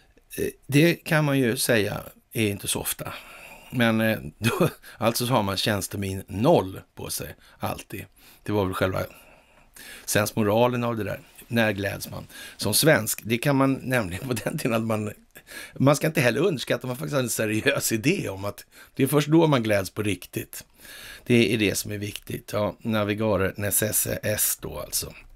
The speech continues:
Nåväl, nåväl, det är dags då för Stockholmsbyråkratin att bekänna färg i ljuset av verkligheten. Och, eh, det är text-tv som ofta får dra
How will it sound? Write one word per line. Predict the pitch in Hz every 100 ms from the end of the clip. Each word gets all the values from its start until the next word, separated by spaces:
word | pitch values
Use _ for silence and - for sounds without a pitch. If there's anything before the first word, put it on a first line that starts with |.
| - - - - - - - - - - -
Nåväl, | - 156 175 170 165
nåväl, | 156 151 131 101 98 -
det | - 135 135 131 131 123
är | 120 113 -
dags | 117 98 - - - -
då | - 101 92 90
för | 101
Stockholmsbyråkratin | 110 107 95 92 92 90 98 - - 98
att | 82 -
bekänna | 92 98 92
färg | 104 85 90
i | 95
ljuset | 90 85 -
av | 92
verkligheten. | 90 82 - 92 80 - 87
Och, | 98 101 _ -
eh, | 107 95 - - - - - - - - _
det | 123 131 131 127
är | 120 113 - -
text-tv | 143 - - 110 92 110
som | - 104 95 - _ _ _ _
ofta | 127 113 - 123
får | - 101 90 101 -
dra | 110 80 67